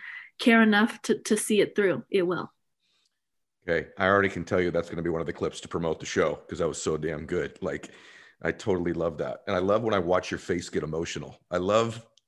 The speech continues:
Speaker 2: I love it because you mean it so deeply. So, hey, everybody, one of the things I really wanna recommend you focus on this year, and it may seem simple, but it's a game changer, is get outside more,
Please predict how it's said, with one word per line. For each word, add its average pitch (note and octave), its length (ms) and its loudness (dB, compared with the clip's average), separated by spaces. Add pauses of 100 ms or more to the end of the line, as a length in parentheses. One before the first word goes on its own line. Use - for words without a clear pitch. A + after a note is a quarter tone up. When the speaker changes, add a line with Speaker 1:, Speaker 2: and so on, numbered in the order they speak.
(180)
Speaker 2:
I F2+ 60 2
love F#2 320 2
it - 120 -4
because F2+ 260 -8
you F#2+ 100 0
mean G2 200 0
it - 220 -6
so F#2 240 -2
deeply. F2 560 -6 (640)
So, B2+ 160 10
hey, A2 80 12
everybody, F2+ 340 10
one F2+ 220 8
of D#3+ 40 6
the C3+ 60 8
things A#2 160 8
I D#2+ 60 10
really A2+ 560 10
wanna B2 240 10
recommend F#2+ 440 8
you E2 120 2
focus E2+ 440 4
on D2+ 120 2
this C#2+ 200 -2
year, C#2 300 0 (140)
and E2+ 80 0
it E2 40 4
may G2+ 120 6
seem G#2+ 240 4
simple, F#2+ 420 4
but E2 100 6
it's D#2+ 140 2
a E2 40 6
game E2 260 4
changer, - 480 -2 (420)
is E2 140 -2
get G#2+ 120 8
outside F2 480 8
more, B1+ 240 0